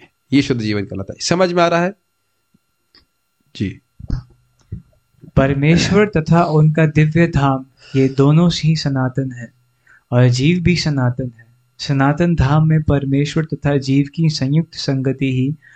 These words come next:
Speaker 2: मानव जीवन की सार्थकता।
Speaker 1: क्या अर्थ है? सब लोग पढ़ ही रहे हैं, कुछ सोच भी रहा है कि क्या अर्थ है इसका।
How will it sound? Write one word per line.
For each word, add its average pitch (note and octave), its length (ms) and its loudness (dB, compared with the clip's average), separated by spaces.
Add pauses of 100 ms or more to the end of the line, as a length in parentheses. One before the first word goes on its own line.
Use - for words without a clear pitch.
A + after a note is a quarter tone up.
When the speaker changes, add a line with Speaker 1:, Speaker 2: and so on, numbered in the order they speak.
(340)
Speaker 2:
मानव C3 400 2
जीवन C3 360 -2
की D3 140 -4
सार्थकता। A#2+ 560 -4
Speaker 1:
क्या A#2 140 2
अर्थ A#2 180 -4
है? D3 220 0 (2500)
सब - 120 0
लोग G#3 180 -2
पढ़ D#3 140 0
ही G#3 100 2
रहे G3 180 0
हैं, A3 100 -2
कुछ A3 160 -4
सोच F3+ 220 0
भी F#3+ 60 0
रहा D#3+ 120 2
है D3+ 60 0
कि D#3 80 -8
क्या C#3+ 140 0
अर्थ B2 200 -4
है G#2+ 60 -6
इसका। - 220 -16